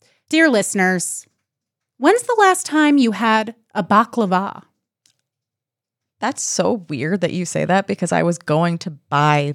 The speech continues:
Speaker 2: baklava on peach night.
Speaker 1: Really?
Speaker 2: Yeah.
Speaker 1: They had baklava at the
Speaker 2: At
Speaker 1: grocery
Speaker 2: the grocery
Speaker 1: store?
Speaker 2: store.
Speaker 1: Crazy. Because for me, when I go to a restaurant, whether it's a Greek restaurant or o-, other restaurants, it seems to be kind of a favorite dessert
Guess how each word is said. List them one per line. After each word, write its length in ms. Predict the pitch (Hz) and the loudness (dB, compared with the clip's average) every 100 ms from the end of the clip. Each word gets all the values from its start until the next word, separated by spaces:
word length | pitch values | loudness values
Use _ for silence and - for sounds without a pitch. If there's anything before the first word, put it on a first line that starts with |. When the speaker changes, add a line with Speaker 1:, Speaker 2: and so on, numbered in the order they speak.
| - | -2
Speaker 2:
baklava 720 | 139 156 - 135 - 64 50 - | 0 0 -2 -2 0 0 -2 -6
on 180 | 160 143 | -6 -6
peach 300 | - 151 - | -6 -8 -6
night. 280 | 117 55 - _ _ - | -8 -10 -14 _ _ -4
Speaker 1:
Really? 640 | 269 523 605 508 220 175 180 - | 2 2 2 2 2 0 -4 0
Speaker 2:
Yeah. 260 | 185 156 - | 0 0 -2
Speaker 1:
They 100 | 311 | 0
had 140 | 320 254 | 2 4
baklava 460 | 269 294 294 285 | 2 2 2 2
at 200 | 294 339 | 2 -2
the 180 | 226 190 - - | -4 -4 -6 0
Speaker 2:
At 60 | |
Speaker 1:
grocery 120 | 226 | 2
Speaker 2:
the 60 | 220 | 4
grocery 200 | 226 247 | 2 2
Speaker 1:
store? 20 | 370 | 4
Speaker 2:
store. 220 | 143 160 - _ _ _ _ _ _ _ | 4 0 -8 _ _ _ _ _ _ _
Speaker 1:
Crazy. 480 | - 294 247 170 175 | 0 4 4 2 -2
Because 400 | 190 269 294 269 - | -2 2 2 2 -4
for 260 | - 269 | -2 2
me, 560 | 240 302 392 247 226 277 _ _ _ _ _ _ _ | 4 4 4 2 0 -6 _ _ _ _ _ _ _
when 220 | 240 233 | 0 2
I 120 | 233 233 | 2 4
go 140 | 285 | 4
to 100 | 285 | 4
a 80 | 233 | 2
restaurant, 720 | 214 233 - 208 190 185 185 _ _ _ _ - | 2 0 0 2 2 0 -4 _ _ _ _ -4
whether 280 | 262 302 | 0 2
it's 140 | 330 339 | 2 0
a 40 | |
Greek 260 | 226 247 247 | 0 2 2
restaurant 440 | 285 - 311 294 | 0 2 0 0
or 360 | 254 262 285 - | 0 2 2 0
o-, 60 | - - | -10 -2
other 280 | 226 247 294 | 0 4 4
restaurants, 360 | 294 294 - - | 4 2 -2 0
it 140 | 285 | -4
seems 320 | - 285 311 - | 0 2 2 0
to 100 | 403 | -2
be 220 | 320 - _ _ _ _ _ _ _ - | -4 -8 _ _ _ _ _ _ _ -6
kind 200 | 311 370 | -2 2
of 80 | 508 | 2
a 40 | - | 0
favorite 680 | - 202 214 247 233 214 | 0 2 2 2 0 -4
dessert 600 | - 214 175 196 285 330 | 0 2 2 2 0 -4